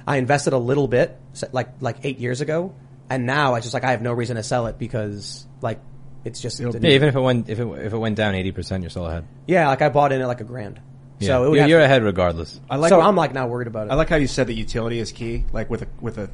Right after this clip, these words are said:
Speaker 2: fun-, if you're gonna p-, invest in something, you want utility out of it, like a house, something you can utilize. That's, some cryptos have a u-, they're called utility tokens, and they actually do something. Like if you go to minds dot com, you spend one Minds token, you can get a thousand views.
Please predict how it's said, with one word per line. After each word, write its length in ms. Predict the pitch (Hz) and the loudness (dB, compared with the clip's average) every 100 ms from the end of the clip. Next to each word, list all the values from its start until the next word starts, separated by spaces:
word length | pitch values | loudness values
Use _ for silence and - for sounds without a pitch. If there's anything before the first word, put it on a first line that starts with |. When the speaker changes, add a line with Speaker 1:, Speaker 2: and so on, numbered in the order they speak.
| - | -4
Speaker 2:
fun-, 160 | 117 123 | -2 -2
if 120 | 123 | 0
you're 100 | 123 | 0
gonna 120 | 104 | 0
p-, 300 | - - - | -6 -8 -6
invest 320 | 120 113 104 | -4 -4 -4
in 80 | 147 | -4
something, 400 | - 120 135 127 | -2 -2 -2 -2
you 100 | 117 | -2
want 220 | 107 101 101 | -2 -6 -10
utility 440 | - 110 110 110 | -8 -6 -4 -2
out 160 | 110 110 | -4 -4
of 40 | |
it, 60 | 110 | -6
like 120 | 98 | -6
a 80 | 92 | -8
house, 280 | 101 101 - | -6 -6 -6
something 280 | 104 107 | -10 -8
you 80 | 104 | -10
can 120 | 98 | -10
utilize. 400 | 92 104 107 107 | -8 -6 -4 -4
That's, 240 | 120 117 - | -6 -8 -10
some 240 | - 139 143 | -2 -2 0
cryptos 400 | 147 147 131 131 | 0 2 0 0
have 180 | 123 | -2
a 60 | 120 | -2
u-, 120 | 113 113 | -6 -6
they're 100 | 110 | -6
called 180 | 110 98 | -6 -6
utility 400 | 95 117 107 95 | -6 -6 -6 -6
tokens, 400 | 110 107 113 107 | -6 -6 -6 -6
and 40 | |
they 40 | 104 | -8
actually 160 | 101 | -10
do 260 | 78 95 98 | -12 -12 -8
something. 380 | 117 104 110 104 | -8 -8 -8 -8
Like 100 | 95 | -10
if 80 | |
you 60 | 98 | -12
go 60 | 95 | -12
to 40 | |
minds 380 | 90 90 87 82 | -12 -12 -12 -12
dot 220 | 90 87 | -12 -12
com, 260 | - 90 90 | -12 -12 -10
you 80 | 87 | -10
spend 320 | - 101 92 | -8 -6 -4
one 240 | 101 110 | -4 -2
Minds 340 | 98 95 101 - | -4 -4 -8 -8
token, 360 | 101 101 120 120 | -8 -6 -6 -6
you 100 | 110 | -6
can 80 | |
get 100 | 113 | -8
a 20 | 95 | -8
thousand 480 | 110 104 98 98 90 | -8 -8 -8 -10 -8
views. 480 | 101 95 82 - | -8 -8 -10 -14